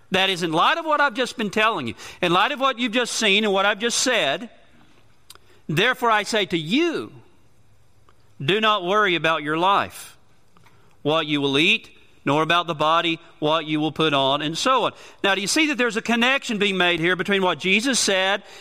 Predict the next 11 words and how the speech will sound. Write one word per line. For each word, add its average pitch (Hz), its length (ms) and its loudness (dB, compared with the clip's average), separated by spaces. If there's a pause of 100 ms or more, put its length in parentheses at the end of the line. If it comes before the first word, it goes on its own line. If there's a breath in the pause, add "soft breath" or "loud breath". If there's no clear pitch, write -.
in 185 100 0
verses 170 300 -2
fifteen 214 420 -2
to 226 60 0
twenty-one, 196 760 0 (200 loud breath)
the 175 100 0
parable 196 560 0
of 202 180 0
the 208 180 0 (180 loud breath)
rich 202 380 -2 (100)
fool, 185 640 -2